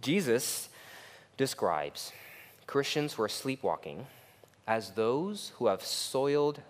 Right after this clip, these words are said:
their white garments. Or in other words, as those who have hidden their true colors from the world. They've soiled it. Okay. Let me, let me just summarize everything. We,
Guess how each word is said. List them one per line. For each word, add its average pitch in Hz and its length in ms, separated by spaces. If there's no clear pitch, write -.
their 98 180
white 107 320
garments. - 520
Or 120 100
in 120 80
other 165 180
words, 107 380
as 117 240
those 143 580
who 131 160
have 107 160
hidden 175 500
their 131 140
true - 300
colors 110 840
from 123 200
the 120 80
world. 113 500
They've 110 140
soiled 160 380
it. 90 140
Okay. - 200
Let 120 100
me, 165 100
let 139 100
me 143 80
just 151 140
summarize 135 340
everything. 92 340
We, 104 140